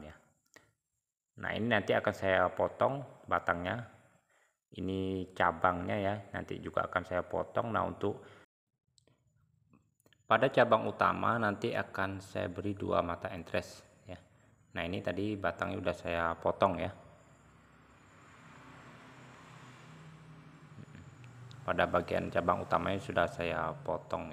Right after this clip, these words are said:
ini. Ya, ini potongannya ya. Nah, langsung aja coba kita belah ya, seperti melakukan sambung pucuk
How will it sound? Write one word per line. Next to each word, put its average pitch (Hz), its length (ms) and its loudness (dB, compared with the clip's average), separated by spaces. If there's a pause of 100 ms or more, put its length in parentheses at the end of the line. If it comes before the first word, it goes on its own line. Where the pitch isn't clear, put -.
ini. 71 80 -16 (1040)
Ya, 82 240 -14
ini 87 160 -10
potongannya 85 560 -4 (160)
ya. 95 120 -12 (1160)
Nah, 92 120 -16 (120)
langsung 92 240 -6
aja 90 320 4
coba 92 320 4
kita 87 320 2 (480)
belah 90 320 2 (560)
ya, 92 160 -2
seperti 90 720 -6 (480)
melakukan 87 560 -2
sambung 87 400 -2
pucuk - 400 -6